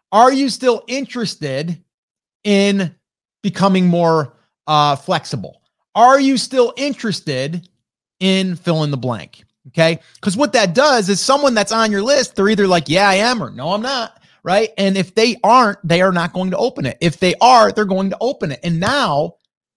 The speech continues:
they're back engaged and they're part of our warm audience. But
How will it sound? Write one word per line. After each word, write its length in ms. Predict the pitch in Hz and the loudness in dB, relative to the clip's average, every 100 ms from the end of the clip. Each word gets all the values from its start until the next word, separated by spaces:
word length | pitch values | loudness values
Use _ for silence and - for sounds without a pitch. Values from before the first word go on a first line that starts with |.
| _ | _
they're 140 | 196 190 | 0 2
back 320 | 160 147 - | 2 0 0
engaged 600 | 160 135 190 175 160 - | -4 0 2 2 0 -2
and 100 | 160 | -8
they're 60 | 151 | -8
part 280 | - 135 | -4 -4
of 100 | 127 | 0
our 120 | 127 123 | -2 -2
warm 320 | 170 214 160 | -2 0 0
audience. 460 | 113 90 85 - - _ _ 135 | -2 -4 -12 -16 -18 _ _ -2
But 400 | 269 277 139 - | 4 4 2 -6